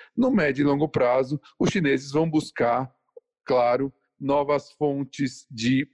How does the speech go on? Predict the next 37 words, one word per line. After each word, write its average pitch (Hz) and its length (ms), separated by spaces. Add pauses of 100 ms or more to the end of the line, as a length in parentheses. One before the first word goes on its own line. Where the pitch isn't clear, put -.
(120)
alimentos, 135 920
tanto, 147 600 (280)
eh, 120 200
vegetal 120 640
como 127 220
animal, 139 580 (480)
pra 170 260
que 180 220
não 165 260
depender 156 460
tanto 143 320
do 139 80
Brasil. 127 560 (320)
Então, 156 320
isso 170 180
pode 175 400
ter 139 220
um 143 100
efeito 127 260
de 131 60
longo 170 200
prazo 208 420
se - 180
o 262 80
governo 160 380
brasileiro 147 480
não 151 160
for 170 260
hábil 113 460 (220)
na 127 240
relação, 127 600
nas 123 200
relações 123 440
internacionais 120 680
com 131 80
a 131 60
China. - 320